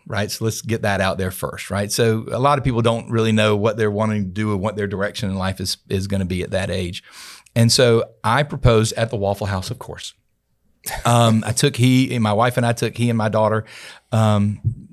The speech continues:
to Waffle House, and I had this whole thing planned out. And I'm like, "All right, here's what I need you to do. I need you to quit your job,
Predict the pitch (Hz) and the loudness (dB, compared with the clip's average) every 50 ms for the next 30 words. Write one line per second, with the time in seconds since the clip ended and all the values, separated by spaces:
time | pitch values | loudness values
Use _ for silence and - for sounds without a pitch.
0 | - - - 113 107 110 110 107 - 101 104 107 107 110 104 - 95 95 95 98 | -12 -6 -2 2 2 2 2 2 0 -2 0 0 0 0 -2 -2 -2 -2 -2 -2
1 | 87 95 - - 117 123 - 123 113 - - 117 113 110 101 104 101 101 87 98 | -2 -2 0 0 0 0 0 -2 -2 0 0 0 0 2 0 0 0 -2 -2 -4
2 | 98 98 95 95 95 123 120 110 95 95 104 117 - - 120 110 107 107 101 101 | -4 -2 -4 -4 -2 -2 -2 -2 -2 -4 -6 -6 -4 -2 -4 -2 -2 -4 -4 -4
3 | 101 98 92 85 73 95 98 101 98 92 82 76 - 127 123 - 170 135 - 113 | -4 -6 -6 -6 -6 -4 -4 -4 -4 -6 -10 -4 -4 -4 -2 -2 -6 -4 -4 -4
4 | - - 107 110 | -4 -4 -8 -12